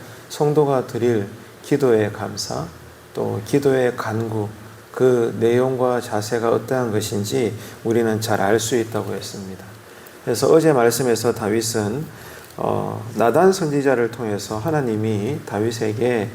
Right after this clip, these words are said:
네, 놀라운 약속을 주셨다고 했습니다.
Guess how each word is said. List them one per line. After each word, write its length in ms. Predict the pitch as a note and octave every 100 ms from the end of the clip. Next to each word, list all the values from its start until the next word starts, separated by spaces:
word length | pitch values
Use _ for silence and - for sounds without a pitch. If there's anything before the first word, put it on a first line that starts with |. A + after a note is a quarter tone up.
| - - - -
네, 120 | A#2+
놀라운 600 | A2 C3 F3+ G3+ G3 A#2
약속을 720 | G#2+ A2 B2+ A#2 A2 G2+ F#2+
주셨다고 560 | - G2+ F#2+ - G#2 G2+
했습니다. 540 | - - G2 F#2+ G2